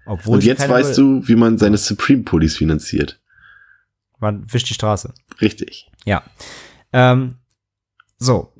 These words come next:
Speaker 1: und da, da, damit einhergehen ja verschiedene Dinge. Zum Beispiel, habe ich vorhin am Anfang schon mal gesagt, gibt's zum Beispiel Starbucks. Wir hatten direkt einen Starbucks bei uns, äh, äh, im ersten Hotel in Tokio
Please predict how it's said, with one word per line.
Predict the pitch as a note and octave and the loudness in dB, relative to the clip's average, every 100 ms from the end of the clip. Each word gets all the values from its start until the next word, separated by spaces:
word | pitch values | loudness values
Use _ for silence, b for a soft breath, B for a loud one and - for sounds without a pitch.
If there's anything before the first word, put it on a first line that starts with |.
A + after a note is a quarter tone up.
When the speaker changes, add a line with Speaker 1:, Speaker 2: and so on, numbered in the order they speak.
| B2 | -8
Speaker 1:
und | D3 C3 B2+ | -4 -4 -2
da, | D3 - | -4 -2
da, | C#3 D3 D3 | 0 0 2
damit | D3 D3+ | 0 2
einhergehen | C#3 B2+ D3 D3 D3+ | 4 4 4 4 2
ja | C#3 | 2
verschiedene | B2+ C#3+ C3 | 2 2 2
Dinge. | A#2 G#2+ E2 - _ | 2 0 -2 -8 _
Zum | - A#2 | -4 0
Beispiel, | A#2+ B2+ - E2+ - _ _ _ - | 2 0 -2 -6 -8 _ _ _ -10
habe | G2+ G#2 | -6 -6
ich | |
vorhin | - A2+ | -4 -4
am | A2 | -2
Anfang | A#2 B2+ | -2 -2
schon | A#2 | -2
mal | G2 | -2
gesagt, | G2 A2 - | 0 -2 -2
gibt's | G2+ | -6
zum | G2 | -6
Beispiel | G2+ G2+ | -6 -2
Starbucks. | B2 A#2 F#2+ F2 - - _ B B B - | 0 2 0 -2 -8 -18 _ B B B -4
Wir | |
hatten | G#2 A#2 | -2 0
direkt | A#2 | 0
einen | A#2 | -2
Starbucks | - A2+ C3+ C#3+ C3 | 0 2 4 2 0
bei | C3 | 0
uns, | G#2+ C3+ - | 0 -2 -4
äh, | - | -2
äh, | B2+ C3 C3 - B2 G#2 | -2 0 0 0 0 0
im | G#2+ A#2 | -2 -2
ersten | A#2+ C3 | -2 -2
Hotel | B2 B2 A#2+ | 0 2 2
in | |
Tokio | A#2 A#2+ B2+ | 0 0 2